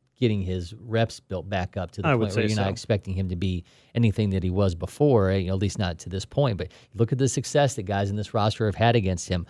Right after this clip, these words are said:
Speaker 1: Marcell Ozuna's got a nine hundred O P S against him. Ronald Acuna Junior over eleven hundred. Uh, you know, there's five, six guys on here who have hit multi-home runs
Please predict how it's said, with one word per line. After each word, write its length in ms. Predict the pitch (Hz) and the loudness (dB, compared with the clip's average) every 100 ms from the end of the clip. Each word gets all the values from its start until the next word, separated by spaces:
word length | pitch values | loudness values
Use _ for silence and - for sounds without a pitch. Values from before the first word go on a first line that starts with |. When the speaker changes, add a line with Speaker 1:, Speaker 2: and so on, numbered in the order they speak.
| - - | -12 -4
Speaker 1:
Marcell 320 | 95 - 95 | -2 0 2
Ozuna's 400 | 98 95 113 107 | 4 4 2 2
got 140 | 104 | 2
a 80 | 95 | 2
nine 320 | 95 98 104 | 2 4 4
hundred 320 | 95 110 110 107 | 4 4 4 4
O 80 | |
P 220 | 104 107 107 | 4 4 4
S 180 | 113 | 2
against 300 | 101 92 90 | 0 -4 -4
him. 100 | 87 | -4
Ronald 240 | 92 98 104 | 0 0 0
Acuna 220 | 113 104 | 0 0
Junior 320 | 104 117 101 | 2 2 4
over 180 | 98 92 | 2 2
eleven 420 | 87 87 98 104 | 0 2 2 2
hundred. 440 | 104 117 104 85 - - _ | 4 4 2 0 -4 -20 _
Uh, 180 | - 92 | 0 2
you 80 | 92 | 2
know, 120 | 92 | 2
there's 280 | 90 90 - - | 2 0 -2 -2
five, 300 | - 92 104 | 2 4 4
six 260 | - 117 - | 2 -2 2
guys 300 | 104 107 104 | 4 6 4
on 100 | 95 | 2
here 220 | 92 98 | 2 2
who 60 | 95 | 2
have 100 | 85 | 2
hit 160 | 98 | 0
multi-home 680 | 101 101 104 110 87 101 95 | 0 0 0 0 2 2 2
runs 300 | 104 107 | 2 2